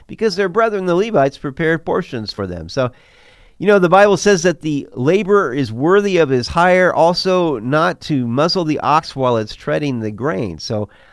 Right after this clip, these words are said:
the singers were singing, the gatekeepers were at their posts, and the Levites brought them their lunches <laughs> so they could continue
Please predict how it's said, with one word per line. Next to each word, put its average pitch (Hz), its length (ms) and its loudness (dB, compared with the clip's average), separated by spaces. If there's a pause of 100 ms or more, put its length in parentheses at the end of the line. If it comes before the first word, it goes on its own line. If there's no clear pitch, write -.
(160)
the 98 300 -10
singers 170 480 -2
were 123 140 -4
singing, 180 480 -4
the 120 100 -2
gatekeepers 165 680 -6
were 110 160 -8
at 160 200 -2
their 135 140 -4
posts, - 580 -4 (460)
and 110 240 -6
the 107 40 -4
Levites 156 520 -2
brought 156 380 -2
them 135 220 -2
their 123 180 -2
lunches 131 640 -4
<laughs> - 20 -14
so 123 100 -8
they 113 180 -6
could 98 220 -12
continue 107 540 -6